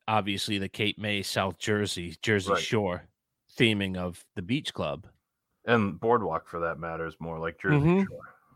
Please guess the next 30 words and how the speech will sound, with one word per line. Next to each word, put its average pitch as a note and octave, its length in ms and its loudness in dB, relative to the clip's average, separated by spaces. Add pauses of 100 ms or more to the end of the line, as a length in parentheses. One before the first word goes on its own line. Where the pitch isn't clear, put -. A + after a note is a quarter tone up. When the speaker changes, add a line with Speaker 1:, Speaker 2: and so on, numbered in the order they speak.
(360)
Speaker 2:
Which E3 200 10
I C#3 80 12
like G#3+ 260 12
all B2 200 12
of F#2+ 100 6
'em. F#2+ 100 4
Like, G2+ 160 4
those C#3+ 220 4
are A2 120 6
all A2 160 8
good F#2 360 -4
summer F#2+ 380 -2
resorts, F2+ 520 -4
Boardwalk, F2+ 520 2
Beach F2+ 220 -10
Club, E2+ 200 -2
Yacht F2 260 -6
Club. G2+ 260 2
Speaker 1:
Oh, E3 120 10
no C3+ 180 8
doubt B2+ 220 4
about A2 280 2
it. E2+ 100 -4 (260)
Speaker 2:
Just G2+ 240 2
based F#2+ 240 0
on F2 140 2
location, G#2 640 0
the E2+ 80 -2
theming, G2+ 460 4
everything. F#2+ 540 -2